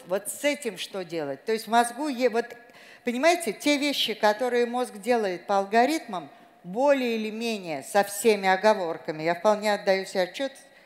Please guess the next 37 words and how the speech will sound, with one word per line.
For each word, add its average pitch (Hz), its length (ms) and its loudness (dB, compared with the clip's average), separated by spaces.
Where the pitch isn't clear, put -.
в, 165 220 -14
э, 170 640 0
так 165 140 -4
сказать, - 280 -12
я 196 100 2
пе-, 202 180 -4
перебираю, 202 760 0
э, 185 360 0
со 226 180 4
всеми 226 340 0
оговорками, 226 680 2
они 233 200 2
более 262 440 2
или 247 140 -4
менее 240 500 -2
описаны. 185 720 -8
Потому 196 300 2
что 202 100 -8
наша 190 300 -2
математика 190 680 -6
знает, 196 380 -6
как 196 180 -2
это 233 220 2
описывать. 180 560 -8
Чтобы 240 280 0
добиться 220 520 4
этого, 311 380 2
сделай 170 400 -2
так, 294 300 -2
потом 160 280 -8
так, 240 280 -6
потом 180 300 -12
так. 233 240 0
Даже 233 240 8
это 262 240 6
очень 269 340 0
сложно, 233 440 0